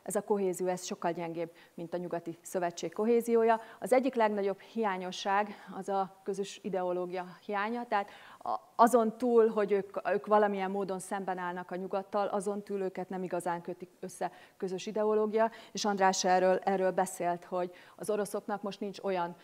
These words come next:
típusú ideológiája, amihez mindenki tud kötődni, mint anno a kommunizmus, ö, kommunizmushoz. Az orosz nacionalizmus az igazából inkább kizár, mint bevon bár-, mint bevon más,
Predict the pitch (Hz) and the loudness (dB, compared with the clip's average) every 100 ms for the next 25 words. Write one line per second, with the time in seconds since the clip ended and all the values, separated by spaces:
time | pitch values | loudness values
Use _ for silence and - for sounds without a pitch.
0 | - - - 202 196 190 180 180 175 170 | -16 -12 -10 -8 -6 -2 0 0 0 -2
1 | 175 170 175 180 - 185 185 175 - - | -2 0 0 -2 -4 -6 -6 -6 -12 -6
2 | 190 214 208 175 185 - 180 185 180 180 | -4 -2 -2 -4 -6 -10 -10 -10 -8 -8
3 | 175 180 170 196 196 175 170 190 202 214 | -8 -10 -8 -6 -6 -6 -6 -8 -6 -6
4 | 214 214 - - - 202 - 233 240 233 | -6 -8 -12 -14 -12 -4 0 0 0 -2
5 | 226 226 233 226 - - - - - - | -4 -4 -2 -2 -4 -18 -20 -2 -2 8
6 | 240 226 220 214 214 226 208 190 196 190 | 10 10 8 2 2 0 0 0 -2 -2
7 | 202 214 - - - - - - 185 202 | -2 -2 -2 -10 -16 -20 -18 -6 -2 4
8 | 208 202 202 208 208 226 233 190 - 202 | 4 6 6 4 2 0 0 -2 -2 0
9 | 185 180 185 180 - - 180 175 - 170 | 4 6 4 0 -14 -6 -6 -6 -10 -4
10 | 180 170 175 170 165 - - 175 196 - | -2 -2 -4 -4 -4 -4 -8 -4 -4 -4
11 | 190 185 185 175 170 165 - | -6 -2 -2 -2 -6 -8 -10